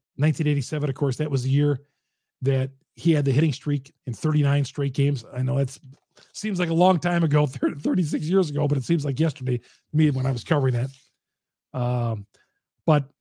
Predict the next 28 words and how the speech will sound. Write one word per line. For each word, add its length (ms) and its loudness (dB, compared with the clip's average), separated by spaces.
Cooper 340 4
is 180 -2
at 180 -2
three 240 0
fifty-two, 400 2
second 340 -4
best 240 4
batting 280 2
average 360 -4
in 120 -4
Brewer 220 0
history. 420 -2
And 160 2
Owen 320 4
Miller 440 2
at 100 -4
three 320 -6
fifty 360 2
right 260 2
now 380 0
through 360 4
eighty-five 560 2
games 320 0
has 160 -2
the 60 -10
third 340 0
highest 400 -2
average 480 -6